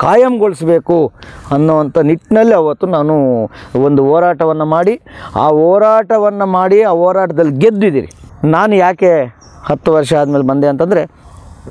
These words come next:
ಕಾರ್ಮಿಕರ ಪರವಾಗಿ ನಾನು ಧ್ವನಿ ಎತ್ತಾ ಇದ್ದಿದ್ದಕ್ಕೆ ನನ್ನನ್ನು ಒಂದು ವಿಚಾರದಲ್ಲಿ ನಮ್ಮ ಕಾರ್ಮಿಕರಿಗೂ ಕಾರ್ಮಿಕರ ಮಧ್ಯದಲ್ಲಿ ಒಂದು ಜಗಳವನ್ನು ತಂದಿಟ್ಟು ನನ್ನನ್ನು ಅಮಾನತ್ತು ಮಾಡ್ತಾರೆ. ಅಮಾನತ್ತು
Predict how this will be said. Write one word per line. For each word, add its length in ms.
ಕಾರ್ಮಿಕರ 520
ಪರವಾಗಿ 420
ನಾನು 160
ಧ್ವನಿ 220
ಎತ್ತಾ 260
ಇದ್ದಿದ್ದಕ್ಕೆ 460
ನನ್ನನ್ನು 420
ಒಂದು 200
ವಿಚಾರದಲ್ಲಿ 580
ನಮ್ಮ 180
ಕಾರ್ಮಿಕರಿಗೂ 540
ಕಾರ್ಮಿಕರ 500
ಮಧ್ಯದಲ್ಲಿ 420
ಒಂದು 200
ಜಗಳವನ್ನು 540
ತಂದಿಟ್ಟು 420
ನನ್ನನ್ನು 400
ಅಮಾನತ್ತು 480
ಮಾಡ್ತಾರೆ. 320
ಅಮಾನತ್ತು 560